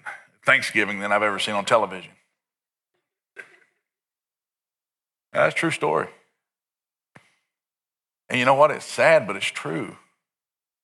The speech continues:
And a lot of times, great passion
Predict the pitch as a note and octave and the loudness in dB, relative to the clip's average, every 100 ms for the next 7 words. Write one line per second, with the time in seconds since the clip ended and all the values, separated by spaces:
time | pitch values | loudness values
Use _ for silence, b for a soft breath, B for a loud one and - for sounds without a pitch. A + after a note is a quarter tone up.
0 | _ _ _ _ _ B2 A2 D3+ E3+ C3 | _ _ _ _ _ 0 4 4 4 2
1 | A#2 G#2 A2 B2+ - - - C#3 C#3+ - | 2 0 2 2 4 2 2 2 0 -4
2 | G2 D2 | -6 -10